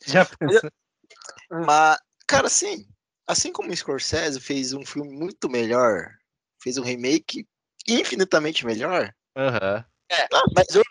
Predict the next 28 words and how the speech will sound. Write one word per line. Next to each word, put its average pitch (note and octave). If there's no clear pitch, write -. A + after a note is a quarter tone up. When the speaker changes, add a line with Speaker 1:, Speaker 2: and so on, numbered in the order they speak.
Speaker 2:
mas G3+
o A3+
Scorsese G#3
fez, G3
sa-, -
é, D#3
para F3+
ser A3
um G#3+
remake E3+
com F#3
consentimento E3+
de A3
quem G3+
criou E3
o -
material D#3+
de D3
original C#3
Speaker 1:
É, B2
Speaker 2:
e -
blá, C#3+
blá, -
Speaker 1:
é. G#2+
Speaker 2:
blá, -
blá, B3+
blá, E4
blá. A#3